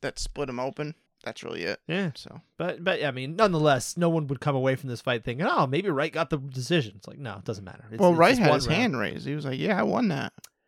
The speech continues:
Speaker 1: <laughs>
Speaker 2: Yeah. Well,
Speaker 1: Well, it wasn't
Speaker 2: must
Speaker 1: a
Speaker 2: be nice to live in that world.
Speaker 1: Yeah, that wasn't a great, great fight. It was good for Pounga. He did what he wanted to
Speaker 2: I
Speaker 1: do,
Speaker 2: thought Pounga,
Speaker 1: but
Speaker 2: yeah, Poung-, Pounga established what he wanted to do, and he was able to effectively do that for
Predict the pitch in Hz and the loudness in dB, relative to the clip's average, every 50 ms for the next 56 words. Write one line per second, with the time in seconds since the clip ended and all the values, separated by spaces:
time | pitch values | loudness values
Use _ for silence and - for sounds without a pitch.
0 | _ - - - - - - - - - _ - - - - - 139 151 156 151 | _ -4 -2 -2 0 -2 -4 -20 -20 -20 _ -20 -20 -16 -8 -2 2 6 6 8
1 | 143 131 117 113 107 - _ _ _ _ - - - - _ _ _ _ _ _ | 8 6 4 0 -6 -14 _ _ _ _ -20 -18 -18 -18 _ _ _ _ _ _
2 | _ _ - - 156 139 147 156 160 175 - - _ _ - - - 170 - - | _ _ -14 -6 -2 0 2 2 2 0 -2 -8 _ _ -16 -10 -8 -8 -6 -2
3 | 180 202 208 - - 160 151 156 175 160 151 156 160 - - 165 151 156 151 151 | 0 0 2 2 2 0 2 2 2 4 4 2 2 0 0 0 2 2 2 2
4 | 147 135 123 95 92 107 110 120 120 - _ _ _ _ _ - - _ _ _ | 2 0 0 -2 -2 -4 -6 -6 -6 -10 _ _ _ _ _ -20 -20 _ _ _
5 | _ - - - - - 127 135 139 139 143 143 143 123 120 117 - - 117 101 | _ -20 -18 -16 -14 -12 -10 -10 -8 -6 -8 -8 -8 -10 -14 -14 -12 -10 -8 -8
6 | 85 - _ _ _ _ _ _ _ - - 107 95 - - - - 90 82 117 | -10 -10 _ _ _ _ _ _ _ -10 -8 -8 -8 -8 -12 -12 -10 -8 -4 -2
7 | 160 196 240 - - - 208 - - - 139 - - - 139 156 190 202 196 - | -2 -2 -2 -2 0 0 0 0 0 -4 -6 -4 -2 -2 0 0 0 -2 -4 -4
8 | - 135 147 135 165 160 156 143 135 131 123 135 160 175 160 - 156 - - - | -6 -6 -6 -4 -4 -4 -4 -4 -6 -6 -4 -4 -4 -4 -4 -4 -4 -2 0 0
9 | 233 - - 240 262 254 254 269 294 - - - 127 - 170 170 196 214 160 - | 2 4 4 4 4 2 0 0 4 6 6 6 6 6 4 4 4 2 -4 -8
10 | - - 165 226 277 302 254 180 143 - 185 175 175 156 156 - 139 139 135 131 | -4 -2 0 0 2 2 2 2 2 2 2 2 2 2 0 0 -2 -2 -2 0
11 | 135 139 139 131 123 120 131 147 135 117 110 127 135 139 131 143 147 139 135 123 | 0 -2 -2 -4 -4 -4 -4 -4 -4 -4 -4 -6 -4 -2 0 0 0 0 0 -4
12 | - 135 120 - - 143 123 - 131 117 123 117 117 131 131 123 127 123 120 - | -6 -8 -6 -4 -4 -6 -4 -6 -8 -10 -10 -8 -6 -6 -4 -4 -4 -4 -6 -6
13 | - 127 117 117 113 | -6 -6 -4 -4 -6